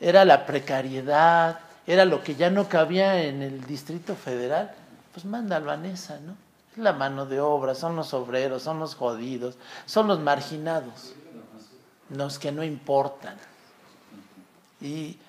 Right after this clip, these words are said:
seguimos sin importarle, ¿no? A muchos regímenes.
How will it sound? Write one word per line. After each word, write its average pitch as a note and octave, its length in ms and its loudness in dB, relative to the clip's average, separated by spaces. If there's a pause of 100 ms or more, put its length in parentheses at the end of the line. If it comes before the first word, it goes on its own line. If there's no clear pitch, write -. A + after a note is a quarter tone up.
(240)
seguimos G#3+ 500 4
sin D#3 200 -6
importarle, D3 800 0
¿no? C3 200 -10
A C3+ 120 -6
muchos A#2+ 760 -14
regímenes. A#2 920 -14